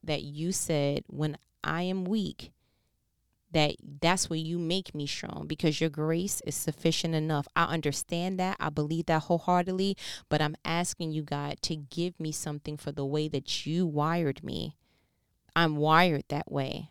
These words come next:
I'm not demanding. I'm just very clear on how you wired me, and I'm very clear that I don't have that.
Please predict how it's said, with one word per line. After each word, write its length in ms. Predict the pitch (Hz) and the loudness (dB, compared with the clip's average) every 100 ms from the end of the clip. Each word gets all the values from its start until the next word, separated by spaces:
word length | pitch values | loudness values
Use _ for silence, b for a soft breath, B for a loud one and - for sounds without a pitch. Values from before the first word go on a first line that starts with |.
| - | -4
I'm 100 | 165 | -2
not 220 | 156 - | 0 -4
demanding. 680 | 143 156 151 175 196 214 226 - | -6 -4 0 2 2 2 2 0
I'm 160 | 156 | -2
just 160 | 151 147 | 0 -4
very 260 | - 170 196 | -2 -4 -4
clear 360 | - 208 175 | -4 -2 0
on 160 | 160 147 | -2 -2
how 120 | 156 | 0
you 180 | 156 156 | 0 0
wired 420 | 147 170 185 196 | 0 0 2 0
me, 200 | 202 214 | 0 -2
and 100 | 190 | 0
I'm 80 | 151 | 0
very 220 | 160 165 | 0 -2
clear 280 | 175 - 165 | -4 -2 0
that 140 | 151 | 0
I 40 | - | -4
don't 180 | 160 - | -6 -8
have 300 | 170 156 156 | -6 -6 -4
that. 260 | - - | -6 -6